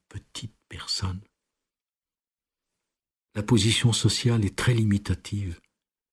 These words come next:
Un jour, vous ne serez plus président, alors vous vieillirez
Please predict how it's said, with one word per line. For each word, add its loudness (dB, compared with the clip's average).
Un -2
jour, 4
vous 6
ne 4
serez 4
plus 2
président, 4
alors 4
vous 4
vieillirez 6